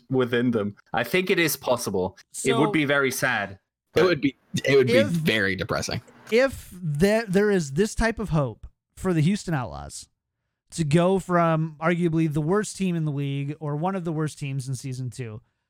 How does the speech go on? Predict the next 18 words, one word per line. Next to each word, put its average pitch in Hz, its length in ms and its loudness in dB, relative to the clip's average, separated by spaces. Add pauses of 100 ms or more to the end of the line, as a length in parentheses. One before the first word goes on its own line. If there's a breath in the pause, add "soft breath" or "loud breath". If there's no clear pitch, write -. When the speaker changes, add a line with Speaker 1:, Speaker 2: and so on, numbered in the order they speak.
(180)
Speaker 2:
uh, 123 200 -4
bottom 175 400 -2
two 170 420 -2 (200)
for 170 180 -2
sure, 123 360 -8 (480)
uh, 143 300 -2
to 220 560 0 (540)
one 175 220 0
of 180 120 -2
the 190 120 0
best 196 400 -2
teams 156 640 -2
in 175 140 0
the 160 80 0
league 131 420 -6 (1000)
over 185 400 0
a 165 260 -2
pretty, 254 760 -4